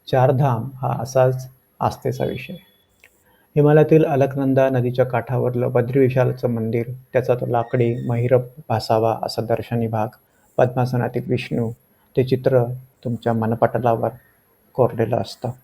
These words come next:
सकाळी घांगरी येऊन निघालो. इथून गोविंद घाटला चालत जायचं आहे. पुढे बद्रीनाथचा रस्ता बंद आहे. कानावर बातम्या येत आहेत.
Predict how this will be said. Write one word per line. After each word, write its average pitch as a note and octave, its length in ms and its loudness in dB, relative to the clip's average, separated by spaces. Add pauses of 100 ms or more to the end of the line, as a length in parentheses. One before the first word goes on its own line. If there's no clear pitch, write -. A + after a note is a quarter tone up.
(1900)
सकाळी E3 280 6
घांगरी C#3 340 4
येऊन D3 240 6
निघालो. B2 440 4 (340)
इथून D3+ 360 2
गोविंद C3 280 4
घाटला C3 320 2
चालत A2 420 0
जायचं A2+ 300 -2
आहे. A#2+ 80 -8 (500)
पुढे C3 140 4
बद्रीनाथचा B2+ 580 2
रस्ता A#2 320 2
बंद A2+ 320 0
आहे. G#2+ 200 -4 (580)
कानावर B2 320 2
बातम्या A#2 400 0
येत A2+ 180 -4
आहेत. A#2 160 -4